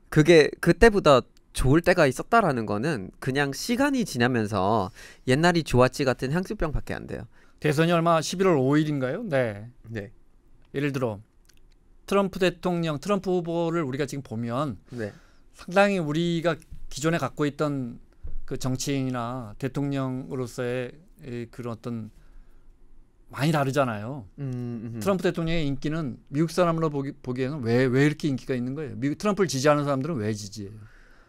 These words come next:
Speaker 1: 미국 사람들이 센 사람을 좋아해요.
Speaker 2: 음.
Speaker 1: 주장이 센 사람을 좋아해요. 흔들리는 사람 싫어하고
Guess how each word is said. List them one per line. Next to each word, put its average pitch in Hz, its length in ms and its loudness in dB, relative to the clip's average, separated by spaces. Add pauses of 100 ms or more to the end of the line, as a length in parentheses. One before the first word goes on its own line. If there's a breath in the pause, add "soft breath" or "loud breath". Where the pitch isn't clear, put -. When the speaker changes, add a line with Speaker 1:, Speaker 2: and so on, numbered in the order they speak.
(100)
Speaker 1:
미국 165 160 0
사람들이 170 320 -4
센 180 260 -4
사람을 143 320 -4
좋아해요. 101 360 -6 (440)
Speaker 2:
음. 85 460 -10 (500)
Speaker 1:
주장이 143 380 -2
센 143 180 -6
사람을 127 300 -4
좋아해요. 85 360 -10 (920)
흔들리는 175 460 0
사람 139 260 -4
싫어하고 123 640 -4